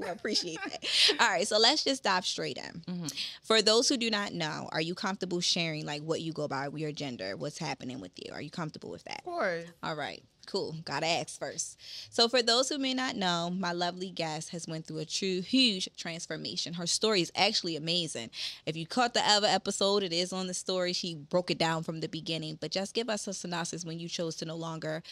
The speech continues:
Speaker 1: go by him to now she.
Speaker 2: Eighteen years old, so
Speaker 1: Mm-hmm.
Speaker 2: a long time ago. I'm twenty-nine now, so it's been about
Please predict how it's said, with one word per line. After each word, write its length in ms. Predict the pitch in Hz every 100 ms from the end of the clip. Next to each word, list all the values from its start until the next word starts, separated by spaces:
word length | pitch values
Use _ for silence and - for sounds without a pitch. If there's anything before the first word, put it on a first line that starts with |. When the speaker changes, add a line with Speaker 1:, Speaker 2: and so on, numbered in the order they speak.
| - -
Speaker 1:
go 160 | 175 170
by 220 | 160 156
him 320 | 160 160 151
to 140 | - 156
now 180 | 151
she. 420 | 156 - - 180 - _ _ _ _ _ -
Speaker 2:
Eighteen 360 | 196 214 247 226
years 200 | 214 175
old, 460 | 160 170 202 220 240 - - -
so 380 | 147 147 147 165
Speaker 1:
Mm-hmm. 100 | 160
Speaker 2:
a 60 |
long 280 | 156 151 165
time 240 | 175 147 160
ago. 420 | 170 185 190 190 -
I'm 580 | 147 151 151 143 143 131 - -
twenty-nine 500 | - 156 147 143 151
now, 460 | 160 175 185 208 220 - -
so 520 | 160 143 135 139 160 160 _ _ - _ _ _ _ _ -
it's 180 | 202 208
been 120 | 226
about 540 | 233 220 226 226 202